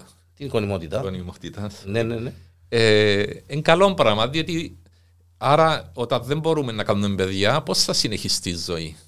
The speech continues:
Speaker 2: Θα συνεχιστεί με το εμάς να ζούμε παραπάνω. Άρα η φύση είναι να, να κάνει τα πράγματα
Speaker 1: Ε,
Speaker 2: που
Speaker 1: ε, ε,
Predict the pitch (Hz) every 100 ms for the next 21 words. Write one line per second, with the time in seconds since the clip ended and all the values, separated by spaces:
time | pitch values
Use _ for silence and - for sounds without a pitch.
0 | _ _ - - 120 - - - 175 202
1 | 202 180 185 190 131 - 110 95 - 95
2 | 90 87 92 87 87 90 87 95 123 139
3 | 117 - 139 - - 127 170 170 170 156
4 | 151 135 131 151 156 135 - 127 139 151
5 | 151 160 156 147 143 139